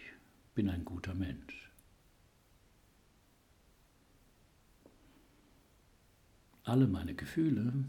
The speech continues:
sind in Ordnung.“ „Das Leben trägt mich.“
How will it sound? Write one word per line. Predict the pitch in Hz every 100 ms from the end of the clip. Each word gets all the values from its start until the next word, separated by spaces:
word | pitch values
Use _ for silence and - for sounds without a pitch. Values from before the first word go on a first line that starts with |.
| - - -
sind | - 120
in | 131 113
Ordnung.“ | 87 - 78 - - - - - - - - - _ _ _ _ _ - - _ _ - _ - - - - - - - _ - - - - - - - - - - - - - - - - - - - - -
„Das | - -
Leben | 92 85 85 90 92 - - -
trägt | - 101 - -
mich.“ | - 67 -